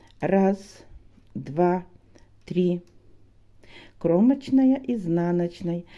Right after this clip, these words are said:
Провязываем изнаночный ряд и встретимся.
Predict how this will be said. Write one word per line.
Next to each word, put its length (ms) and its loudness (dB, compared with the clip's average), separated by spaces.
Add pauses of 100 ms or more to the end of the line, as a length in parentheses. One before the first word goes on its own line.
(220)
Провязываем 1200 2
изнаночный 1120 -2
ряд 540 -8 (1160)
и 120 0
встретимся. 920 -4